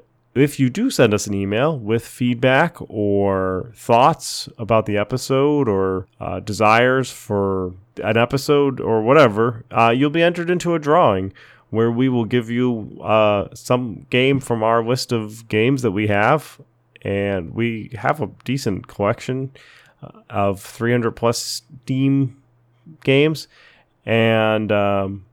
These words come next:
or definitely P C games. We might have some Origin ones in there. But anyway, we digress. If you send us feedback through an email, we will put you in a drawing and we will draw it.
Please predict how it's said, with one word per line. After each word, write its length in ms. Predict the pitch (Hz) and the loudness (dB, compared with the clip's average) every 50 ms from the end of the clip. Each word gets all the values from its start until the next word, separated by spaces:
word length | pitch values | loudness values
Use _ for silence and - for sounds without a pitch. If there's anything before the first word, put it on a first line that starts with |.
| _ _ _ - | _ _ _ -6
or 120 | 110 110 | -6 -2
definitely 340 | 101 117 123 - - 117 104 | -2 -2 -2 -2 -4 -6 -6
P 140 | - - 101 | -6 -8 -10
C 200 | 98 - 113 98 | -8 -8 -8 -8
games. 300 | 101 - 65 - - - _ | -8 -10 -12 -12 -12 -12 _
We 60 | - 123 | -6 -2
might 100 | 139 160 | -2 0
have 120 | 160 - | -2 -2
some 160 | - 107 - | -4 -6 -6
Origin 380 | 98 95 95 95 90 92 90 90 | -4 -4 -4 -4 -4 -8 -8 -8
ones 260 | 92 92 92 92 - | -8 -8 -8 -10 -10
in 100 | 90 85 | -12 -10
there. 220 | 85 90 90 - | -10 -8 -10 -10
But 260 | 120 - - - - - | -8 -4 -4 -2 0 2
anyway, 380 | 135 143 131 113 110 117 117 - _ _ _ _ _ _ _ _ - 156 151 127 | 4 4 4 4 2 0 -2 -6 _ _ _ _ _ _ _ _ -20 -20 -8 -6
we 100 | 120 117 | -2 0
digress. 580 | 120 117 117 101 104 110 113 135 135 - - | 2 2 2 2 4 4 4 4 2 0 -4
If 240 | - 110 107 - - | -6 -8 -8 -6 -4
you 640 | 113 117 120 117 117 117 117 113 113 110 78 - - _ _ - | -2 0 2 2 2 0 0 -2 -2 -4 -6 -8 -14 _ _ 0
send 220 | - 135 131 127 | 2 2 2 2
us 100 | 127 - | 0 -2
feedback 520 | - 127 120 120 131 139 139 156 156 - - - - _ _ - | -2 -4 -2 0 2 4 4 4 2 -2 -6 -14 -16 _ _ -20
through 300 | - - 139 143 151 147 | -10 -6 -2 0 2 2
an 160 | 135 117 117 113 | 2 2 0 0
email, 520 | 113 113 110 113 113 117 120 135 127 - _ _ _ _ _ _ _ - | 0 0 0 0 2 2 2 0 -2 -4 _ _ _ _ _ _ _ -2
we 140 | 120 123 123 | 0 2 2
will 100 | 123 120 | 2 0
put 220 | 123 127 123 - | -2 -4 -4 -2
you 100 | 117 117 113 | -2 -2 0
in 60 | 110 | 0
a 40 | 107 | -2
drawing 480 | 98 101 101 101 104 113 123 131 127 | 0 0 0 2 2 2 0 -2 -4
and 220 | 127 127 123 123 131 | -6 -6 -6 -4 -2
we 100 | 135 135 | -2 -4
will 120 | 135 135 | -4 -4
draw 300 | 131 143 156 151 113 101 | 0 2 4 4 6 4
it. 200 | - - - | 2 0 -6